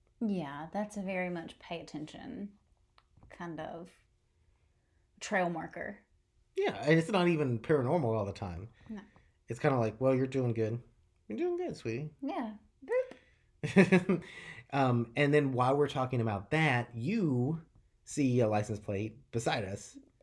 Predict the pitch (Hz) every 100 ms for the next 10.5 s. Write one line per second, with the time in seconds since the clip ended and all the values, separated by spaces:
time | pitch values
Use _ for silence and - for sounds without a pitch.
0 | 202 160 147 147 - - 226 - 208 208
1 | 202 220 180 165 - - 190 220 - 208
2 | 220 233 - 202 185 175 196 - - -
3 | - 180 - 226 202 196 254 233 165 151
4 | 139 131 156 - - 220 208 269 302 -
5 | - 262 277 285 302 - 523 539 - 640
6 | 622 523 508 523 392 - - _ 170 170
7 | 151 160 143 135 147 - 143 135 123 113
8 | 101 101 - - - - 135 135 - 185
9 | 147 104 104 131 247 - - 262 220 -
10 | _ 269 294 226